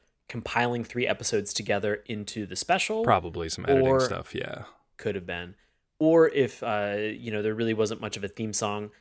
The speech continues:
Speaker 1: In a lot of cartoons that we've actually talked about recently, it feels like the theme song is just simply kind of like a title card or screen that they have that kinda comes up and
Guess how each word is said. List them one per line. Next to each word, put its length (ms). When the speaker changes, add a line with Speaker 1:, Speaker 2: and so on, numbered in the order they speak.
Speaker 1:
In 80
a 40
lot 180
of 80
cartoons 460
that 100
we've 140
actually 240
talked 240
about 220
recently, 460
it 120
feels 320
like 360
the 360
theme 160
song 360
is 260
just 200
simply 460
kind 220
of 60
like 100
a 40
title 540
card 560
or 100
screen 360
that 120
they 100
have 260
that 80
kinda 220
comes 280
up 160
and 160